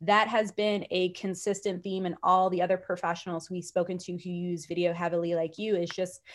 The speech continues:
the pre-planning part. It takes, like, half the anxiety and fear away, which is, "Hey, I know that I'm gonna speak for ten minutes. What's the introduction loosely,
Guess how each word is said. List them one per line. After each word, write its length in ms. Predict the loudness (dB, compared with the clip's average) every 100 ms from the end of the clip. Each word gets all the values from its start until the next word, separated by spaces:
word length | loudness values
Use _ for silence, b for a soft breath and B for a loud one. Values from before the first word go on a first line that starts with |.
| b -4
the 80 |
pre-planning 520 | 4 4 6 2 0 -2
part. 320 | 0 0 0
It 120 | -4
takes, 280 | 0 0 2
like, 180 | -2 -2
half 460 | 0 4 4 4 -2
the 80 |
anxiety 600 | -4 0 2 4 4 2
and 140 | -2 -4
fear 320 | -2 2 4
away, 420 | 4 4 4 4
which 220 | 2 0 0
is, 280 | 0 -2 B B B 2
"Hey, 180 | 6
I 200 | 6 6
know 200 | 4 4
that 100 | 4
I'm 120 | 4 0
gonna 160 | -2
speak 260 | -4 -8 -6
for 140 | -4 -4
ten 380 | -2 0 0
minutes. 400 | 0 0 -2 -4
What's 340 | 0 2 0 -4
the 260 | 0 2 0
introduction 600 | -2 2 2 2 -2 0
loosely, 520 | 0 0 0 0 -2